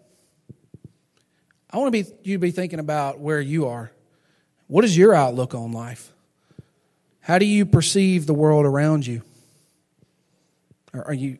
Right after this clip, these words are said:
are you negative? Do you tend to look things and just go, "Man, I just wish,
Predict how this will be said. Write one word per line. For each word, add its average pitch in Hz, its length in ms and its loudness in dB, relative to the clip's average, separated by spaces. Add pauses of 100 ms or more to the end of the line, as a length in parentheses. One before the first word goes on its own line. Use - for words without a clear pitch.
(100)
are 151 80 -4
you 120 140 -2
negative? 175 540 -2 (640)
Do 135 80 -12
you 120 100 -8
tend 165 280 -2
to 135 40 -4
look 151 220 -2
things 151 480 -2
and 120 80 -12
just 120 180 -14
go, 123 140 -14
"Man, 123 480 -8 (1300)
I 139 80 -12
just 120 220 -10
wish, 131 400 -8